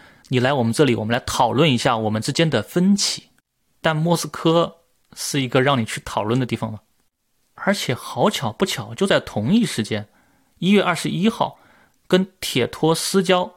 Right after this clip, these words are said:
非常好的保加利亚总理季米特洛夫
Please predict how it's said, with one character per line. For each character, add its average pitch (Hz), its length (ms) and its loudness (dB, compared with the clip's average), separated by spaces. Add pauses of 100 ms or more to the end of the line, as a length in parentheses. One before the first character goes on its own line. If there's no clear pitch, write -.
非 180 160 2
常 147 180 0
好 113 380 -2
的 120 240 -4 (420)
保 110 180 0
加 170 200 2
利 185 100 0
亚 170 160 2
总 113 220 -2
理 113 160 -6 (180)
季 - 160 -4
米 135 80 0
特 - 180 -2
洛 175 160 4
夫 - 160 -8